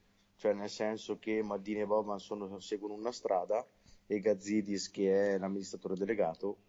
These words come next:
eh, interferisce nella, nella parte sportiva e potrebbe succedere di nuovo come l'anno scorso quando... Ci sono, sono arrivati riscontri con, eh, con Leonardo, Gattuso e,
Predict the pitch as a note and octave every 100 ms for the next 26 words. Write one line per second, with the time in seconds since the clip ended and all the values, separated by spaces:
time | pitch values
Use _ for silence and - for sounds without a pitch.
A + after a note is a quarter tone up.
0 | _ _ _ _ _ - F#2+ F#2 F2+ F#2
1 | F#2+ G2+ F#2+ - F#2+ G2 - F#2+ F#2+ F#2
2 | F#2 F2+ F2 E2+ F2 F2+ _ _ _ _
3 | _ _ - _ - G#2 F#2+ F#2 F#2 F#2
4 | - F#2+ F#2 F2+ F2 F2 F2 - A2+ -
5 | G2 F#2 G2+ G#2+ - _ _ _ _ -
6 | F#2 E2+ E2+ E2+ E2+ E2+ G#2+ - F#2 F2+
7 | A2+ F#2+ G2+ F#2 G2+ G#2 G2 F#2 G2 G#2
8 | G2 G2+ G#2+ - F#2+ F#2 - - G2 F#2+
9 | G2 F#2+ F#2 F#2 F2+ F2+ _ _ _ -
10 | - - G2 F#2+ F#2 F#2 F2+ F2 G2 F#2
11 | F#2 F2 - G2 G2+ - F#2+ F#2 G2+ -
12 | F#2+ F#2 F#2 F2+ F2 E2+ F2+ F#2+ F2+ G2+
13 | F2+ F2 F2 F#2 F#2+ - F#2+ F#2 F#2 G2+
14 | G#2 F#2+ F2 D#2 C#2+ -